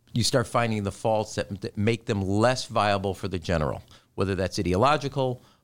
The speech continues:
biographical, whatever it is. And so we're in that process where, and I, you know, th-,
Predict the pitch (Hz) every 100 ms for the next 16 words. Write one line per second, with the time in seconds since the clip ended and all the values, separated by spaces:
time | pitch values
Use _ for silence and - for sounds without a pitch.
0 | - 87 82 - 156 151 - 143 110 107
1 | 139 180 180 131 - - - - - -
2 | - 110 139 135 143 185 175 131 - 180
3 | 180 - 104 101 - - 113 123 120 113
4 | 113 110 - _ _ - 117 117 127 -
5 | 127 110 98